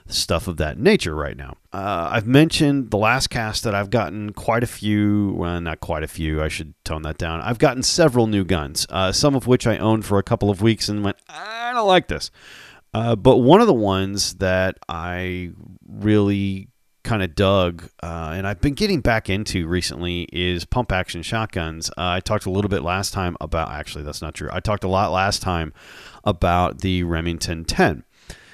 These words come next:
And one of the things, and one of the reasons I got that shotgun is because one of the guns that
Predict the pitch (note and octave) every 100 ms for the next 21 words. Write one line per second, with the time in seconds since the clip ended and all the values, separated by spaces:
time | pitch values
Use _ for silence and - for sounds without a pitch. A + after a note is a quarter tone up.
0 | - _ G#2 A2 A#2 A#2 A#2 - - A2+
1 | C3 E3+ F3 - D3 C3 B2+ G2+ A2+ B2
2 | A#2+ F#2+ F#2+ B2+ B2 G#2+ F#2+ F2+ E2+ B2
3 | E3+ E2 D#2 - D3 - D2+ E2+ - -
4 | - - - A2 A2+ A2+ F2+ A2 - A2+
5 | G#2+ A2 A2 - G2+ A2 A2+ B2 D#3+ D#3+
6 | B2+ F#2 - G2 G#2 G2 G2 F#2+ D#2+ F#2+
7 | F#2+ F#2+